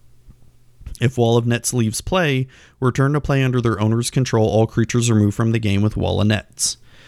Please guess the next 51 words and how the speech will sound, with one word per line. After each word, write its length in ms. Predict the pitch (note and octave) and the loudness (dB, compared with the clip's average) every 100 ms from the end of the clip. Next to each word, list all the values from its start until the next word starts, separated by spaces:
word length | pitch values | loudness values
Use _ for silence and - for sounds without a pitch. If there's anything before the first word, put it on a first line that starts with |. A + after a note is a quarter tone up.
| - - | -20 -8
So 320 | - A2 F#2 | -4 -2 -2
a 80 | G#2+ | -2
little 300 | G#2+ A#2+ A2+ | 0 0 0
good 200 | A2+ G#2+ | -2 0
way 240 | G#2 G#2 | 0 0
to 80 | G2 | -2
try 240 | - G#2+ | -2 0
to 320 | F#2+ F#2+ F#2+ - - - - _ _ _ | 0 0 -2 -4 -16 -20 -20 _ _ _
exile 540 | A#2 A#2 G#2+ F#2 F2+ F2+ | -4 -2 -2 -2 -2 -4
some 200 | G#2 F#2+ | -6 -4
creatures 580 | A2+ G#2+ - F2 F2+ | -2 -2 -2 -4 -2
with 180 | F#2+ F2+ | -2 -2
Wall 280 | G2+ F#2 F#2 | -2 -2 -2
of 100 | G2 | -4
Nets 340 | F#2 E2 - | -6 -6 -8
and 380 | - F#2 F2+ F2 | -6 -6 -6 -6
make 140 | F#2+ F#2 | -4 -2
sure 180 | G2+ F2 | -2 -2
it's 120 | G2 | -4
indestructible 840 | F#2+ - - G2 - - G2 G2+ G2+ | -4 -4 -4 -4 -4 -6 -8 -10 -8
or 100 | G2+ | -4
something. 460 | G#2 G2 - - - - - | -4 -6 -8 -8 -12 -20 -10
I 40 | - | -4
mean, 140 | A#2 | -2
it 100 | G#2+ | -2
would 160 | A#2 A#2 | -2 0
be 140 | G#2+ | -2
indestructible 600 | G2+ F#2+ - G2 - F#2 | -4 -4 -4 -4 -4 -6
if 100 | F#2 | -2
I 100 | F#2+ | -2
actually 400 | F#2+ F#2+ G2+ G2 | 0 0 0 2
made 200 | G2 F#2 | 2 0
this 180 | G#2 - | -2 0
deck 280 | G2+ - F#2+ | -2 -2 -4
good, 300 | F#2+ F2 F2+ - | -4 -4 -6 -4
but 140 | A2 | -2
it's 180 | A2+ A#2 | -2 -4
not. 260 | F#2 F2+ - - - - - | -6 -8 -18 -20 -20 -20 -6
It's 200 | A2+ - | -2 -2
a 40 | |
fu-, 220 | B2+ E3 D#3 | -2 -2 0
it's 160 | E3 | -2
a 80 | D3+ | -2
fun 400 | - F3+ F3 E3 | 0 0 0 0
banding 400 | C3 C3 C3 C3 | -2 0 -2 0
deck 240 | A#2 A#2 - | 0 0 -4
to 60 | |
confuse 540 | - G#2 - A2 G2+ G2 | -4 -4 0 0 0 -2
my 260 | F#2 F#2 | -2 -2
opponents 520 | E2+ F#2 F2+ F#2 - | -4 -4 -6 -6 -6
here. 240 | - F2+ | -6 -6